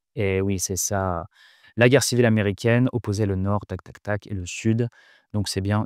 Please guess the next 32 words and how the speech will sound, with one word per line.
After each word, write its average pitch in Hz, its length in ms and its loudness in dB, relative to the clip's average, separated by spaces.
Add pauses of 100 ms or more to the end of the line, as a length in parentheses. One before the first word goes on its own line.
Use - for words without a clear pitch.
union 110 400 4
et 107 100 -4
confédération, 95 760 -4
principalement 98 500 -4
autour 110 200 -2
de 101 40 -4
la 92 60 -4
question 120 300 -4
de 104 100 -2
l'esclavage. 95 680 -4
Et 95 120 -10
oui, 87 200 -8
ça, - 300 -4
je 92 100 -4
le 87 80 -4
sais 107 240 -2 (400)
grâce 107 560 2 (440)
à - 80 -12
certains 110 320 -4
films 123 440 0
que 113 100 -4
j'ai 98 160 0
vus 101 140 -4
dessus. 113 380 -4 (480)
Question 120 260 0
suivante, 120 500 4
on 104 60 -4
va 90 80 -2
faire 90 140 -6
la 90 80 -2
dernière, 104 400 0
là. 107 160 0